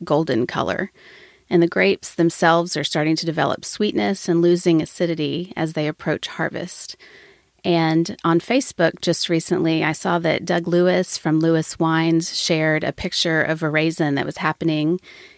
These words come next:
in his vineyard at Round Mountain Vineyard in the Hill Country.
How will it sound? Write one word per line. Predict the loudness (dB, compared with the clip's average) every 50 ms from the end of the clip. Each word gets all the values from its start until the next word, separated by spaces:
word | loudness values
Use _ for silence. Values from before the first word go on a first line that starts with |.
| _ _
in | -2 0 0 2
his | 2 0 0 0
vineyard | 0 2 4 4 4 2 0 0 0
at | -2 -2 0
Round | 0 2 2 4 4 2
Mountain | 2 2 0 0 0 0 0 2
Vineyard | 2 2 2 2 0 0 -4 -4 -2
in | 0 0
the | 0 0
Hill | 2 0 -2 -2
Country. | -2 -2 -4 -4 -4 -2 -2 -2 -2 -2 -4